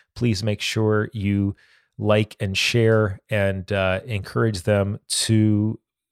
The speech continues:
become a listener of the Reframe the Game podcast. C B D has become increasingly popular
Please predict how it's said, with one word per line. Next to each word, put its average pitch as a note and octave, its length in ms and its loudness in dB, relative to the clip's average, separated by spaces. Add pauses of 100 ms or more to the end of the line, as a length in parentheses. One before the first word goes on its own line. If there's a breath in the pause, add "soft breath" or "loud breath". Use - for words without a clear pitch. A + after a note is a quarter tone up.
(200)
become A2+ 420 0
a G#2+ 140 -4
listener G#2 560 0
of F#2+ 240 -2
the G2 120 2
Reframe G2 440 -2
the G#2 60 -2
Game G2+ 200 0
podcast. - 600 -6 (1160)
C - 340 4
B A3+ 140 4
D B2+ 460 2
has A#2+ 220 2
become C3 300 2
increasingly E3 800 0
popular G#2+ 720 -2